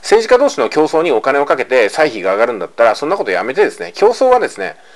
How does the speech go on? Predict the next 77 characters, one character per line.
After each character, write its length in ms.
あ 60
の、 100
国 160
会 200
議 80
員 100
同 140
士 80
が 80
す 100
る 80
ん 60
じ 60
ゃ 40
な 60
く 100
て、 260
よ 160
り 140
良 120
い 20
政 260
策 160
の 80
た 80
め 80
に 60
し 60
て 60
ほ 60
し 80
い 40
ん 20
で 60
す 60
よ 60
ね。 160
足 260
を 40
引 60
っ 20
張 120
り 80
合 80
う 20
こ 100
と 80
に 200
対 260
し 80
て 80
お 80
金 160
を 60
か 100
け 80
る 80
ん 60
で 80
は 40
な 120
く 100
て、 440
え 460
ー、 40
ま 80
あ、 40
敵 220
に 80
塩 100
を 60
送 140
っ 20
て 100
で 80
も 80
ね、 180